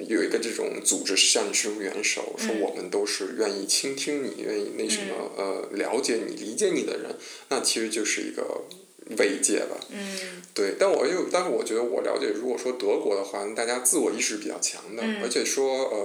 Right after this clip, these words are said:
Speaker 1: 朋友之间，呃，也是比较有很，就是，嗯，比较好的关系的朋友啊，
Speaker 2: 嗯。
Speaker 1: 然后大家，呃，怎么说呢，这种强连接还是比较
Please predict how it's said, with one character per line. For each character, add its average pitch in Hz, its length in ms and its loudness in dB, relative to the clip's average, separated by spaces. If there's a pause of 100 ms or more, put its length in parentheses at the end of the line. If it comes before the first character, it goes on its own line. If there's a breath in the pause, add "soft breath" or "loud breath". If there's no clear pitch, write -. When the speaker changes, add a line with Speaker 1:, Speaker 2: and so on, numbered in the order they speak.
Speaker 1:
朋 104 220 -2
友 160 140 2
之 120 160 -2
间， 131 340 -2 (340 loud breath)
呃， 101 200 -4
也 101 160 -2
是 123 200 0
比 101 140 -6
较 98 280 -2
有 104 160 0
很， 110 360 -2
就 143 100 -2
是， 107 460 0
嗯， 92 360 -6 (600 loud breath)
比 101 80 -6
较 131 180 6
好 - 280 -2
的 - 100 -10
关 117 220 0
系 113 120 -2
的 101 100 2
朋 90 280 -6
友 117 100 -2
啊， 98 320 -2
Speaker 2:
嗯。 98 60 -6
Speaker 1:
然 98 100 -4
后 117 100 -4
大 104 160 -2
家， 107 480 -2
呃， 92 400 -4 (800 loud breath)
怎 - 120 -4
么 87 120 -4
说 143 240 2
呢， 147 80 2 (360)
这 - 100 -2
种 135 140 2 (380)
强 - 300 6
连 127 200 4
接 127 220 2
还 110 120 -4
是 113 80 -2
比 - 120 -8
较 92 220 -2